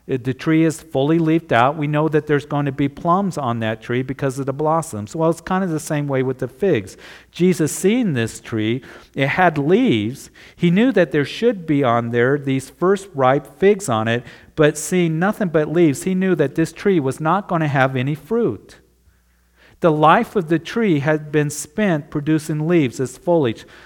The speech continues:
So it looked like a healthy tree, but it really wasn't. It didn't produce any fruit. So he cursed it. And the next day is, next week we will see that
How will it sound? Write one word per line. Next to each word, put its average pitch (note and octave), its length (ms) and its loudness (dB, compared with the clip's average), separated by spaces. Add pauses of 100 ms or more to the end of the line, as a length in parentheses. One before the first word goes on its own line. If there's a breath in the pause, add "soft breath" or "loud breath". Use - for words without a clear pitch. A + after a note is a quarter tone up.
So E3+ 200 2
it D#3+ 60 6
looked G#3+ 300 0
like D#3 200 2
a C#3 60 0
healthy D#3+ 460 0
tree, D#3+ 440 0
but C#3 220 -2
it D3 60 4
really F3+ 400 4
wasn't. D3 680 0 (920)
It D3+ 100 2
didn't G3 280 4
produce D#3+ 400 0
any D3+ 180 -2
fruit. F3 720 0 (1200)
So B2 240 -4
he C3 40 0
cursed D3 460 -4
it. - 260 -14 (1300)
And A2 100 -8
the A#2 80 -4
next D3 320 -4
day D3 320 4
is, A#2+ 240 -2
next C3 280 -6
week B2 220 -6
we B2+ 80 -4
will A#2+ 140 -4
see A#2+ 460 -2
that G#2 340 -6